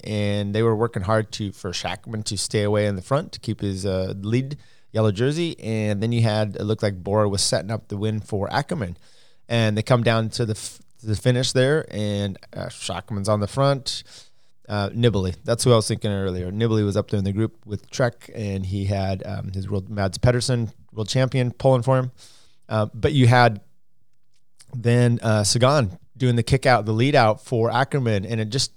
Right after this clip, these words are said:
you know, maybe Sagan is so used to being the leader. Sometimes it's hard to be the sprinter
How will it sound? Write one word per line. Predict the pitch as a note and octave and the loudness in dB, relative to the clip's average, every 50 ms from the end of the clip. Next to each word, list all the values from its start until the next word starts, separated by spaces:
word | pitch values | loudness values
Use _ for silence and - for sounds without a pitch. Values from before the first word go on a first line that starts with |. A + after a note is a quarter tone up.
| - - - | -20 -14 -6
you | B2+ | -4
know, | A#2+ | -2
maybe | A#2+ A#2 B2+ C#3+ D#3 E3 D#3 C3 | 0 2 2 2 2 2 -2 -2
Sagan | - - B2 A2+ B2+ C3+ C#3+ C3+ | -2 -2 0 2 2 4 4 4
is | A2 - | 2 2
so | - C3+ C3 | 2 2 2
used | B2+ B2+ C3 B2 - | 2 2 0 0 -2
to | - A#2 | -4 -4
being | G#2 B2 A#2 A#2 A2+ G#2+ | -2 -2 -2 -2 -2 -2
the | G#2 G#2 | -4 -4
leader. | G2+ G#2+ B2 B2+ A2+ G#2+ | -2 -2 -2 -2 -2 -4
Sometimes | G2 - - A2 B2+ B2+ B2+ G#2+ | -4 -4 -6 -6 -4 -4 -4 -4
it's | G#2+ G2+ - | -6 -8 -6
hard | - A#2 A2 A2 G#2 | -4 -2 -2 -4 -4
to | - A2 | -8 -8
be | G2 A2+ G#2+ G#2+ A2 A2 | -6 -6 -4 -4 -4 -4
the | G2 - - | -4 -6 -4
sprinter | - - - - - E3 F3 D#3+ - A#2 G#2 G2+ F#2+ | -4 -4 -4 -4 -4 -2 -2 -2 -2 -4 -4 -4 -6